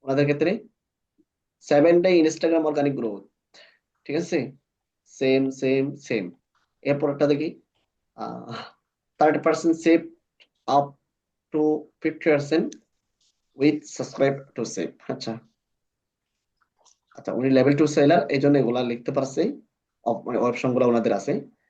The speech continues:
টেন ডেজ, উনি হচ্ছে এটা লিখছে, টেন ডেজ হাইলি টার্গেটেড গ্রোথ প্লাস। তো আমরা চাইলে ওনাদেরটা কপি করতে পারি, ঠিক আছে? আমি just এখানে কি করব, কপি করে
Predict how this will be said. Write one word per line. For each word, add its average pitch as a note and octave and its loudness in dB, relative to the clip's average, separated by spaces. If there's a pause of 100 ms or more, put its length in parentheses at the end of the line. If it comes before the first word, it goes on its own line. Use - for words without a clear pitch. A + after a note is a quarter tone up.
(280)
টেন D3+ 6
ডেজ, E3+ 4 (200)
উনি D3+ 4
হচ্ছে E3 2
এটা B2 -4
লিখছে, G#2 -8 (500)
টেন D#3+ 4
ডেজ F#3 4 (120)
হাইলি F#3 0 (100)
টার্গেটেড D3+ 0
গ্রোথ D3+ 2 (300)
প্লাস। - -4 (360)
তো - -4
আমরা F3 2 (100)
চাইলে E3 0 (520)
ওনাদেরটা E3 -4 (220)
কপি E3 0
করতে C#3+ -2
পারি, G#2 -4
ঠিক D#3 -4
আছে? F#3+ -2 (500)
আমি C3 -6
just D3+ -6 (1400)
এখানে D3+ -4
কি D#3+ -6
করব, E3 0 (140)
কপি C3+ -4
করে F3+ 2